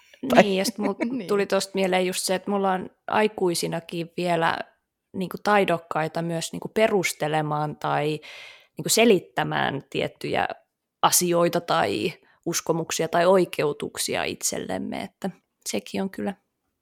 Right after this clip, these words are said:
Speaker 2: mielenkiintoista, mut liittyy varmaan just tähän, että kuitenkin pohjimmiltaan meidän aivot tavoittelee sitä mielihyvää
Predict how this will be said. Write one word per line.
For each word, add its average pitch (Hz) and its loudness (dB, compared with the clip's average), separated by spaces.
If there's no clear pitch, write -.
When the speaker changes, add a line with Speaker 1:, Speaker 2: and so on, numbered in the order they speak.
Speaker 2:
mielenkiintoista, 175 2
mut 185 -2
liittyy 185 2
varmaan 190 2
just 160 -4
tähän, 147 -2
että - -8
kuitenkin 233 0
pohjimmiltaan 170 0
meidän 160 -2
aivot 170 4
tavoittelee 160 0
sitä - -4
mielihyvää - 2